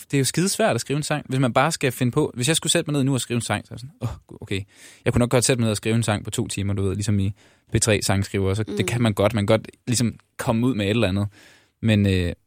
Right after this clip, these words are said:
Speaker 1: men, men, øh, men det, det er virkelig krævende. Men jeg vil, jeg vil sige, det er jo, det er jo egentlig ikke så tit, at det er sådan, det forløber sig. Som regel, så sidder man jo i...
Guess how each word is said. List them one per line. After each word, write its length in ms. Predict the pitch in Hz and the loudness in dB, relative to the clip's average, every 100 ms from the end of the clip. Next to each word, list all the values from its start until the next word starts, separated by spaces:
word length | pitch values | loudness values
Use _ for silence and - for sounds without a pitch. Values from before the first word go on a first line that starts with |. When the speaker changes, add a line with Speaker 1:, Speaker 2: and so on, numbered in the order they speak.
| _ - | _ -4
Speaker 1:
men, 160 | 107 - | -4 -2
men, 280 | 107 101 101 | -4 -2 -4
øh, 140 | - - - _ _ - | -6 -12 -20 _ _ -10
men 80 | |
det, 160 | 113 - | -8 -2
det 80 | 120 | 0
er 40 | |
virkelig 240 | 113 123 117 | 2 0 0
krævende. 380 | 107 101 120 117 | 0 2 2 0
Men 200 | 113 113 | 0 2
jeg 120 | 117 | 2
vil, 100 | 117 | -2
jeg 120 | - 123 | -4 -2
vil 60 | |
sige, 180 | 117 135 | -2 -2
det 120 | 127 | 0
er 40 | 131 | 2
jo, 160 | 120 104 - | 2 -2 0
det 60 | |
er 40 | 123 | 2
jo 140 | 120 _ _ _ _ - | 2 _ _ _ _ -2
egentlig 540 | 160 120 104 101 120 _ _ _ _ _ - | 2 2 2 -2 -6 _ _ _ _ _ -2
ikke 180 | 135 - | 0 2
så 160 | 117 | 2
tit, 320 | - 117 104 - _ - | 2 0 -2 -14 _ -2
at 160 | 107 104 | -2 2
det 60 | |
er 40 | 101 | 2
sådan, 180 | 104 95 | 2 0
det 80 | 95 | -4
forløber 280 | 92 85 | -6 -6
sig. 100 | - - _ _ _ _ _ - | -10 -16 _ _ _ _ _ 0
Som 160 | 123 | 2
regel, 240 | 123 143 117 | 4 4 4
så 120 | 131 | 2
sidder 200 | 143 117 | 2 4
man 200 | 104 101 | 4 2
jo 180 | 98 62 | 0 -2
i... 280 | 101 104 | -2 -2